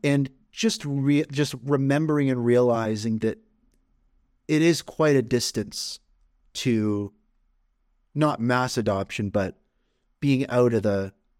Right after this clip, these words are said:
chasm, right? And how do we know when we're out of it? That's the other thing too, is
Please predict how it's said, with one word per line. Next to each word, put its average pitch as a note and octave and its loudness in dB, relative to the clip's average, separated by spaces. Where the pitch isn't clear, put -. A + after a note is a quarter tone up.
chasm, G#2 -4
right? F2 -8
And D#3+ -2
how F#3+ 0
do G#3+ 2
we A3 2
know B3+ 4
when D#3 2
we're G#2 0
out D2+ -4
of - -14
it? - -14
That's D3+ 0
the D#3+ 0
other E3 2
thing C#3 -4
too, D3+ 2
is G2+ -4